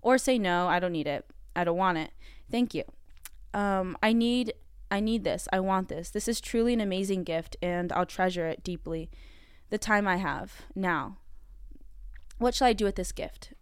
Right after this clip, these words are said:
Remove ego, invite God, read all the books, write all the words, adventure all the places, breathe in fresh air, hear the birds, sing songs, write poems, make friends, accomplish courses,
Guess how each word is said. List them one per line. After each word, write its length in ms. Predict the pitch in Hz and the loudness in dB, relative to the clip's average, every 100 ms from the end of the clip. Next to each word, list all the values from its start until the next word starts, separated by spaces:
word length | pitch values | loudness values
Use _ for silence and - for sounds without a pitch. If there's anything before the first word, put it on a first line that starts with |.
| - | -10
Remove 400 | 214 220 226 262 240 | 2 4 4 2 0
ego, 400 | 180 170 175 214 - - - | -2 0 0 -2 -12 -14 -6
invite 380 | 185 185 196 - | 0 4 4 4
God, 340 | 175 175 175 | 0 0 -2
read 160 | 190 196 | -4 0
all 160 | 190 208 | 2 2
the 100 | 208 | 0
books, 480 | 180 175 - - - | 0 -2 -4 -10 -6
write 140 | 190 185 | -2 4
all 160 | 190 202 | 6 6
the 100 | 214 | 6
words, 340 | 190 185 185 - | 4 4 2 -4
adventure 440 | 185 196 208 226 202 | -2 0 0 0 2
all 120 | 202 | 2
the 80 | 196 | 0
places, 480 | 185 175 - 180 | -2 -2 -4 -6
breathe 240 | - 196 208 | -2 -2 0
in 160 | 190 | -2
fresh 280 | 185 180 - | -2 -4 -4
air, 260 | 165 160 165 - - - - - - | -4 -4 -6 -10 -16 -16 -18 -20 -6
hear 220 | 254 269 | 2 4
the 100 | 254 | 4
birds, 460 | 190 185 190 - - | 6 6 4 0 -10
sing 280 | - 233 247 | -4 0 0
songs, 540 | - 180 180 185 185 | 0 -2 0 -4 0
write 240 | 196 208 - | 2 2 2
poems, 640 | 202 190 185 190 196 - 208 | -2 0 0 0 -4 -6 -4
make 180 | 214 - | -4 -2
friends, 400 | 202 185 202 - | -2 -2 -4 -6
accomplish 540 | 185 - 208 226 226 | -4 0 0 0 -2
courses, 600 | - 208 208 220 208 202 | -2 0 0 0 -2 -2